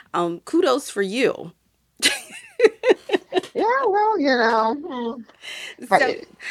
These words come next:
Speaker 2: there's things, there are things that I, well, I mean, I'm not sitting here saying that I let everything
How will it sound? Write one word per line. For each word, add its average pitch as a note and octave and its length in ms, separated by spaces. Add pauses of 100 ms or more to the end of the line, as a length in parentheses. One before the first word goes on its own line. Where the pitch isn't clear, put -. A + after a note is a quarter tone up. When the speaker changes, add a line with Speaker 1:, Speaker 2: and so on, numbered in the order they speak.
(140)
Speaker 2:
there's A#3 200
things, C#4 320
there A3+ 160
are B3 260 (160)
things A#3+ 240
that F#3 80 (100)
I, E3+ 40
well, F3+ 160
I - 80
mean, E3 100
I'm D3+ 120
not E3 160
sitting E3+ 220
here D#3 160
saying D3 240
that C#3 260
I C3 100
let D3 180
everything D3 300